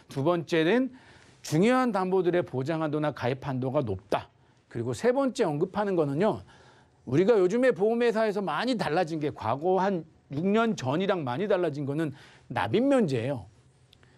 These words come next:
사실은 이 납입 면제라는 혜택은 원래가 생명보험사에서 있었던 중요한 특약 중에 하나였는데, 지금은 모든 보험사들이 납입 면제 혜택을 부과하고,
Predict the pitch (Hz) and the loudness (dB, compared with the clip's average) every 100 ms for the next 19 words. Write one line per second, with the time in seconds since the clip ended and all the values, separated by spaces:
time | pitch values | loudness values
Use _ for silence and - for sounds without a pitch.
0 | _ - - 254 262 240 202 180 110 202 | _ -8 -4 0 4 4 4 2 2 2
1 | 262 262 240 233 214 202 196 185 208 160 | 2 2 2 0 -2 -4 -2 0 0 0
2 | 120 123 156 214 202 214 220 254 277 277 | -2 0 2 2 2 0 -2 -4 -2 0
3 | 262 247 226 214 202 185 185 165 151 123 | 2 2 2 0 2 2 2 0 -2 -2
4 | 160 131 165 160 - 127 147 156 170 220 | -4 -2 -4 -4 -4 -2 0 2 2 -2
5 | 220 - 226 254 - 180 175 220 208 143 | -8 -8 -6 -6 -6 -6 -4 0 0 0
6 | 123 131 220 104 - - - - - 214 | -2 0 0 -2 -12 -20 -20 -12 -4 0
7 | 240 247 220 156 208 294 294 202 208 208 | 2 2 4 4 4 4 2 2 2 2
8 | 196 175 175 143 117 190 202 180 170 - | 0 0 0 0 0 0 0 0 -2 -6
9 | 156 143 156 208 180 120 113 143 127 113 | -6 0 4 4 2 -8 -4 -2 -2 -2
10 | 147 220 | 0 0